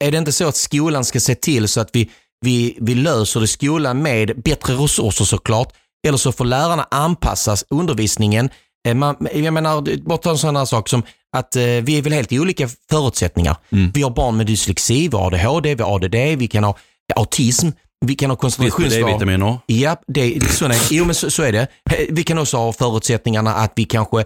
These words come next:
Speaker 1: har en ensamstående pappa eller mamma. Vi har
Speaker 2: Precis.
Speaker 1: flera barn. Vem ska sitta och göra
Speaker 2: Vi
Speaker 1: läxorna?
Speaker 2: snackar om
Speaker 1: Hur ska vi
Speaker 2: ekonomi, b-, b-, där föräldrarna måste
Speaker 1: Ekonomi.
Speaker 2: jobba.
Speaker 1: Ja. Eh, vi kanske är ensambarn som kanske får mer tid.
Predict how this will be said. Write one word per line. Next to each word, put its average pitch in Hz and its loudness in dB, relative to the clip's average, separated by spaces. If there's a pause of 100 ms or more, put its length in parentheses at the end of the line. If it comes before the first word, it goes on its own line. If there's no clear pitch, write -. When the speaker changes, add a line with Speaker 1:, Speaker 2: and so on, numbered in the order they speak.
(220)
Speaker 1:
har 107 0
en 110 -2
ensamstående 147 -2
pappa 143 -2
eller 123 0
mamma. 127 0 (120)
Vi - 0
har - 2
Speaker 2:
Precis. 80 -4
Speaker 1:
flera 139 0
barn. 123 -2 (200)
Vem 190 0
ska - -2
sitta 175 0
och 170 0
göra 165 0
Speaker 2:
Vi - 0
Speaker 1:
läxorna? 165 0
Speaker 2:
snackar 104 0
om - 2
Speaker 1:
Hur 120 0
ska - 0
vi 110 4
Speaker 2:
ekonomi, 110 2
b-, 104 0
b-, 107 0
där 107 0
föräldrarna 117 0
måste 170 2
Speaker 1:
Ekonomi. 117 2
Speaker 2:
jobba. 110 0
Speaker 1:
Ja. 127 0 (320)
Eh, 139 0
vi 156 -2
kanske 160 -2
är 147 0
ensambarn 123 0
som 143 -2
kanske 131 0
får 139 -2
mer 131 0
tid. 123 0